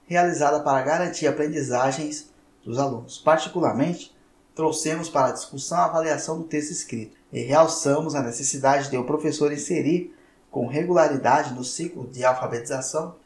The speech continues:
a produção de texto e a sua avaliação voltada para os aspectos discursivos e linguísticos. Como a criança está em fase de consolidação do sistema de escrita alfabética,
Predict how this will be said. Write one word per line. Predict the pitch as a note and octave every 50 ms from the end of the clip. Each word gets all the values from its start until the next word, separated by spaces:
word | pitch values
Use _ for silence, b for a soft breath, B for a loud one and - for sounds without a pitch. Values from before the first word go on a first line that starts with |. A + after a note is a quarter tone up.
| _
a | - D3+ D3
produção | D#3 E3 E3 D#3+ - - C#3
de | C#3+ - -
texto | - - D#3+ F3+ - - -
e | C4 A3+
a | G3
sua | - - - E3+ E3+ E3
avaliação | D#3+ D#3+ D#3+ D3+ D#3 D3 C3+ - - C3 B2+
voltada | C#3 D#3 D3 D3 - C3 A#2+ B2 C3 B2+
para | C3 C3 B2+ C3
os | B2
aspectos | A#2+ A2+ - - - C3+ C3 C3 - - - C3 - - B B B B B B B
discursivos | B - E3+ - - G3 F3+ - - - - - D#3+ F3 F3 F3 F3 - - - - _ _ -
e | C#3
linguísticos. | D3+ E3 D3+ C3+ C3+ C3+ B2+ - - - - - - _
Como | - - - - F3+
a | F3+
criança | - - F#3 D#3+ C#3+ D3 D#3 D#3 -
está | D#3+ - - D3 C#3 C#3
em | C3+
fase | C3 - C3 B2+ B2 B2 - - A#2+
de | A#2 A2 A2
consolidação | - - D3 D3 C#3 - C3 B2+ B2+ B2+ C3 B2+ B2+ - - D#3+ D#3+
do | D3 C#3
sistema | - C#3 C3+ - - B2+ A#2+ A#2
de | A2 A2+
escrita | A#2 - - B2+ A#2+ A#2 A2+
alfabética, | - - C#3+ C#3+ - C#3 D#3 E3+ - - - -